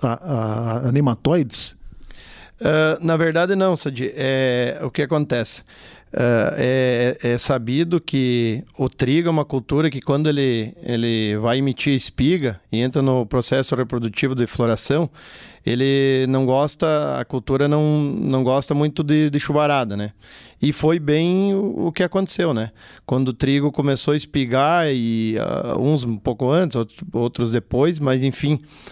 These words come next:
Speaker 2: praticamente, eh, esses seiscentos e vinte milímetros aí acabou pegando todos os trigos, ou espigando, ou florescendo, ou pegou nessa fase reprodutiva.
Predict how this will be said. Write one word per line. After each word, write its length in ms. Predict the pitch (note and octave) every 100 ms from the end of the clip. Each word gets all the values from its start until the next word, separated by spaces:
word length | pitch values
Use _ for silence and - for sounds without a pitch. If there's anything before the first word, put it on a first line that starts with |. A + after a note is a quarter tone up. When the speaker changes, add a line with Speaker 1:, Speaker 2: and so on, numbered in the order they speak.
| -
Speaker 2:
praticamente, 720 | - C3+ - C#3 C3 D3+ -
eh, 840 | E3+ E3 D#3+ D#3 C3+ B2 B2+ B2 -
esses 320 | B2 C3 -
seiscentos 480 | - D3+ C3 D3+ D#3
e 560 | D#3 D3 D3 - D3 B2
vinte 320 | B2 D3 D3
milímetros 580 | C#3 B2+ C#3+ D3+ C#3 B2+
aí 320 | A#2+ B2+ D#3 - - - -
acabou 640 | - C3 C#3 C3 B2+ C#3 D#3
pegando 1000 | D#3 D#3 C3 C#3 D#3+ F3 F3+ F3 E3 C3+ - - - -
todos 240 | F#3+ F#3+
os 140 | F#3
trigos, 300 | - E3+ E3+
ou 200 | D3+ D3+
espigando, 640 | E3+ - D3 B2+ F3+ F#3+ D3
ou 40 |
florescendo, 800 | - C3+ B2+ - D3 G3 F#3+ D3
ou 640 | C3 B2 B2 B2+ C#3 D#3+
pegou 380 | C3+ - C3+ D3+
nessa 260 | E3+ F3 E3+
fase 280 | D#3 D#3 E3
reprodutiva. 640 | E3 E3+ E3 D#3 D#3 B2